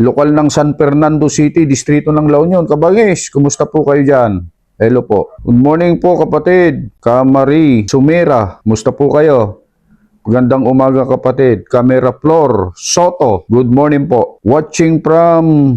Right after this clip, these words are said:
New Zealand, lokal ng North Shore. Yun, si Ka Erwin. Good morning po, Ka Rosalie Kahukon. Ito po kayo dyan. Morning po, Ka Fabian Dakutan. Good morning po.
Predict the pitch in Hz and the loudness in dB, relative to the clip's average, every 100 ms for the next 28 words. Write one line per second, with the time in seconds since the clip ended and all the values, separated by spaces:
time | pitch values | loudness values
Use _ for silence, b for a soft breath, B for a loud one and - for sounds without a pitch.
0 | 101 104 147 180 - 190 196 185 143 107 | -2 0 2 0 0 2 2 2 2 0
1 | 123 151 160 156 147 135 165 175 - 190 | 0 0 0 0 0 2 0 0 -2 0
2 | 143 104 - - 113 123 98 98 104 98 | 0 -2 -8 -2 0 0 0 -2 0 0
3 | 101 117 131 151 127 104 95 107 117 151 | 2 2 2 2 0 -2 -2 0 2 2
4 | 170 190 226 202 185 170 170 170 170 185 | 2 0 2 2 2 2 2 2 2 2
5 | 185 180 143 117 107 - 127 139 180 175 | 2 4 2 0 -4 -4 0 2 2 2
6 | 180 156 117 95 87 110 113 127 143 147 | 2 2 0 -2 -2 -4 -2 0 2 2
7 | 151 131 104 101 - 110 147 170 170 185 | 2 0 -2 -6 -2 0 2 0 0 0
8 | 185 143 151 143 151 135 175 175 143 120 | 0 0 -2 0 0 2 2 2 2 2
9 | 101 113 151 160 175 170 127 104 104 127 | 0 0 0 0 0 0 0 0 0 0
10 | 151 165 180 160 - | 0 -2 -2 -2 -4